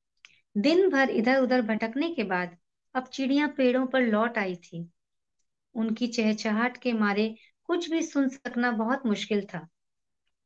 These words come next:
हवा रुकने से उमस, उमस बढ़ गई थी, जिससे लोग बहुत परेशान दिख रहे थे। वे सभी बहुत अच्छे लोग रहे होंगे, लेकिन उनके चेहरों पर मूर्खता मिली ऊब के कुछ ऐसे भाव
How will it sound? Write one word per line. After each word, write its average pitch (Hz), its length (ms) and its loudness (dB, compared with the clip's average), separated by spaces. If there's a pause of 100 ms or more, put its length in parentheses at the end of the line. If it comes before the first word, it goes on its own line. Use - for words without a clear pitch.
(560)
हवा 269 280 2
रुकने 262 420 2
से 247 200 0
उमस, 233 480 -2 (280)
उमस 240 380 0
बढ़ 254 180 2
गई 226 240 2
थी, 208 340 -4 (360)
जिससे 262 300 -2
लोग 269 400 2
बहुत 294 360 -4
परेशान 220 520 0
दिख 202 220 -4
रहे 170 180 0
थे। - 320 -18 (800)
वे 294 120 2
सभी 269 360 2
बहुत 247 320 -2
अच्छे 226 360 -4
लोग 240 220 4
रहे 214 200 4
होंगे, 190 440 -2 (420)
लेकिन 262 240 2
उनके 262 240 2
चेहरों 262 480 0
पर 208 300 0 (380)
मूर्खता 262 520 2
मिली 269 340 2
ऊब 269 300 0
के 269 140 0
कुछ 262 240 -4
ऐसे 226 340 -2
भाव 208 360 0